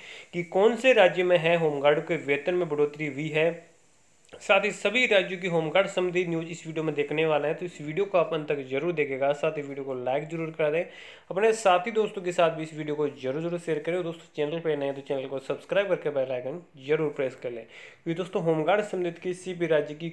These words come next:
कोई भी छोटी छोटी खबर होती है, लगातार हम आपको सबसे पहले प्रोवाइड करवाते हैं।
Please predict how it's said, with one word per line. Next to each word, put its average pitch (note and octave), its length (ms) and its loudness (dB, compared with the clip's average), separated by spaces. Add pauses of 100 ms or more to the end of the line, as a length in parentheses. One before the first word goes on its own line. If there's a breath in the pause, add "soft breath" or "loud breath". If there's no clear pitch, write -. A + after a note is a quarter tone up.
कोई G3+ 200 -4
भी G3+ 120 -12
छोटी G3+ 360 -4
छोटी F3 240 -4
खबर D3+ 160 -4
होती C#3+ 200 -4
है, D3 60 -6
लगातार C3 320 0
हम C#3 200 -4
आपको B2 260 -6
सबसे - 320 -8 (320)
पहले C#3+ 260 0
प्रोवाइड B2 340 -4
करवाते A2+ 400 -12
हैं। - 80 -16